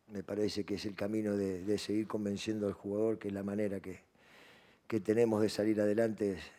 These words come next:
es yendo al frente. Es la realidad, entonces ellos se dan cuenta, el jugador se da cuenta cuando hace las cosas bien o hace las cosas mal.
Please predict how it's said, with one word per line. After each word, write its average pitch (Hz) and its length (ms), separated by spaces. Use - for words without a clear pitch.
es 107 240
yendo 104 180
al 101 80
frente. 101 460
Es 92 400
la 95 180
realidad, 107 440
entonces 98 560
ellos 104 280
se 113 100
dan 110 160
cuenta, 113 360
el 98 40
jugador 120 220
se 127 100
da 117 100
cuenta 117 280
cuando 107 180
hace 107 160
las 92 120
cosas 104 280
bien 113 220
o 101 80
hace 95 160
las 87 140
cosas 104 280
mal. 123 240